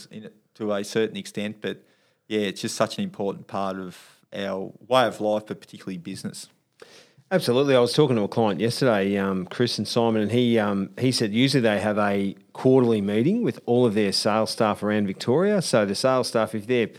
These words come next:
Speaker 2: three hours from the head office, they've got to take out three <laughs> hours of the day to drive there.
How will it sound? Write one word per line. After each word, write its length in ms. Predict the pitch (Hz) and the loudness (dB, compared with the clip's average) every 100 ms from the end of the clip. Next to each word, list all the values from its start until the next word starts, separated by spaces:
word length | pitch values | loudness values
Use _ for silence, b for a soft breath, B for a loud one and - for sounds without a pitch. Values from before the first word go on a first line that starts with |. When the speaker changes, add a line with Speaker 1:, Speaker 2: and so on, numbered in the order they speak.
| B B B B | B B B B
Speaker 2:
three 340 | 127 117 113 | 4 6 6
hours 180 | 117 117 | 4 2
from 220 | - 110 | 0 0
the 300 | 104 101 98 | 2 0 -2
head 160 | - 123 | 0 2
office, 340 | 131 139 180 | 2 2 0
they've 160 | - 113 | 2 2
got 120 | 113 | 2
to 100 | 107 | -2
take 420 | - - 113 104 | -6 -2 0 2
out 160 | 110 101 | 0 0
three 300 | - 131 127 | 2 4 4
<laughs> 20 | |
hours 140 | 131 110 | 4 0
of 60 | |
the 60 | 107 | 2
day 200 | 113 113 | 2 2
to 80 | 104 | 4
drive 320 | 123 131 131 | 4 4 4
there. 240 | 131 131 | 4 2